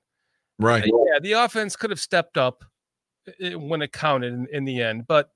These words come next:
Speaker 2: it's still a young team learning how to win at that point. And then, boom, they get this big win, right? I mean, this, this was huge. Forty fucking points? When's the last time you can remember forty points scored by the Bears?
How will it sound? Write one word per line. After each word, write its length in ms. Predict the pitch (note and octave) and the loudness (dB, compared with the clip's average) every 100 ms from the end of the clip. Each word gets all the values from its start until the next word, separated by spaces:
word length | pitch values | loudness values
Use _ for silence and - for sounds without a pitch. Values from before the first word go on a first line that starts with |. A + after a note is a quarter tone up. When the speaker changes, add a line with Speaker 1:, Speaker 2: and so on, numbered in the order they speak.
| _ _ | _ _
Speaker 2:
it's 140 | F3+ | -10
still 200 | - B3 | -4 -2
a 60 | A3+ | 0
young 280 | G3 F#3 E3+ | 2 2 0
team 300 | - F3+ E3 | -2 -2 0
learning 260 | D#3+ D#3 | 0 0
how 120 | C#3 | 0
to 60 | C3+ | 0
win 280 | A#2+ C3+ A#2 | -2 -2 -4
at 100 | A2 | -4
that 180 | A#2+ G#2+ | -6 -8
point. 340 | - A2+ - _ _ _ _ _ _ | -12 -16 -20 _ _ _ _ _ _
And 120 | C#3+ | -4
then, 260 | D3+ D3 A2+ _ | 0 0 -2 _
boom, 500 | - G#3 F3+ C#3+ B2 | 4 4 4 2 -2
they 220 | A2+ A2+ - | -8 -12 -8
get 200 | A3 - | -10 -8
this 200 | F#3 D3 | -10 -10
big 300 | - F#3+ D#3 | -6 -4 -4
win, 300 | D#3 D#3+ B2+ | -4 -4 -4
right? 280 | A#2 A#2+ C3+ _ _ _ _ _ _ _ - | -2 -4 -4 _ _ _ _ _ _ _ -6
I 80 | E3+ | -2
mean, 180 | F3 A3+ | 0 2
this, 200 | D4+ - | 0 0
this 220 | E4 D4 | -4 0
was 180 | D#4+ - | 0 0
huge. 540 | A3 F3 A2+ - - _ _ | 0 0 -2 -12 -18 _ _
Forty 340 | - B3+ E4+ | 2 2 2
fucking 400 | G3+ B3 A#3+ G#3 | 0 0 0 -2
points? 420 | - G3+ C#4+ C#4+ | -2 0 0 -4
When's 180 | A#3 C#4+ | -4 -4
the 60 | D#4 | -2
last 160 | E4+ | -4
time 180 | D4+ C#4 | 0 0
you 220 | B3 A3+ | 0 -4
can 120 | A3+ A3+ | -4 -2
remember 280 | G#3+ G#3 | 0 0
forty 300 | D#3+ - G#3 | -2 -2 -2
points 320 | F3+ - F#3+ F3+ | -2 -2 -4 -2
scored 280 | - D3+ | -2 -2
by 120 | C3+ C3 | 0 0
the 80 | |
Bears? 320 | B2+ A2 G2+ | 0 -6 -8